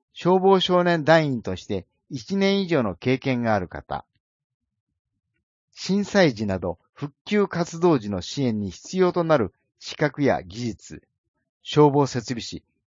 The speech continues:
危険物取扱者などを有する方。一、二、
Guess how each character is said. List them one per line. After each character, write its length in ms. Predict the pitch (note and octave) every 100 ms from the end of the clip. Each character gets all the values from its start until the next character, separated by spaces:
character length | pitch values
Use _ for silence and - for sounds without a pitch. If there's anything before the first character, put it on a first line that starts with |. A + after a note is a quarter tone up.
| _
危 120 | -
険 240 | - E3+
物 260 | C3 G2+ -
取 240 | - B2
扱 360 | C#3 C3 - C#3
者 160 | - F#2+
な 120 | E2
ど 200 | B1+ - _ _ -
を 160 | D3
有 180 | C#3+ D#3+
す 140 | D3+
る 100 | C3
方。 300 | G#2 D#2+ C#2 - _ _ _ _ _ _ _ _ _ _ _
一、 380 | C#3 A#2 E3+ D3
二、 240 | C#3+ D3+